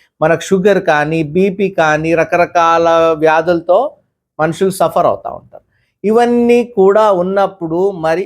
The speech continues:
అది యాక్ట్ అయ్యి ఏమవుతుందంటే ఇది అవుతుంది. నెక్స్ట్ థింగ్ ఏంటండి, ఇన్‌స్టంట్‌గా మీరు ఐడినో లేకపోతే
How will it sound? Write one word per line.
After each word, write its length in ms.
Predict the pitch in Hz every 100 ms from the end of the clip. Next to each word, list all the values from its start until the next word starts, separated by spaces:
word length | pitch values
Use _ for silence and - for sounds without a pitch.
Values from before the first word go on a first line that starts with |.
| -
అది 180 | 143 185 -
యాక్ట్ 340 | 135 170 - 160
అయ్యి 160 | 147 151
ఏమవుతుందంటే 760 | 147 139 139 127 120 113 170 196
ఇది 140 | 139 98
అవుతుంది. 240 | - _ _ _ _ _ -
నెక్స్ట్ 340 | 180 226 - 262
థింగ్ 180 | 262 240
ఏంటండి, 520 | 214 214 208 190 196 220 190
ఇన్‌స్టంట్‌గా 840 | 196 190 - 214 196 190 175 185 190 196 170
మీరు 340 | 170 170 185 196 190 - 143 170
ఐడినో 520 | 190 180 165 151 170 165 110 - -
లేకపోతే 800 | 139 160 165 151 151 147 143 165